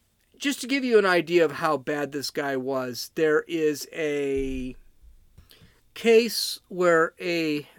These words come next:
girl named Kayla Mueller, I believe she was in her mid-twenties,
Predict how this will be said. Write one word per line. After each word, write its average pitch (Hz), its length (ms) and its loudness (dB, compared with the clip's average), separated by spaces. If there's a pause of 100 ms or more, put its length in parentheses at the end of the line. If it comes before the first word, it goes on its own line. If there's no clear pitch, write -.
(140)
girl 180 520 2
named 156 360 -4
Kayla 175 420 -4
Mueller, 143 520 -4 (220)
I 139 180 -6
believe 156 300 -8
she - 140 -10
was 156 160 -12
in 156 100 -6
her 156 80 -4
mid-twenties, 143 840 -8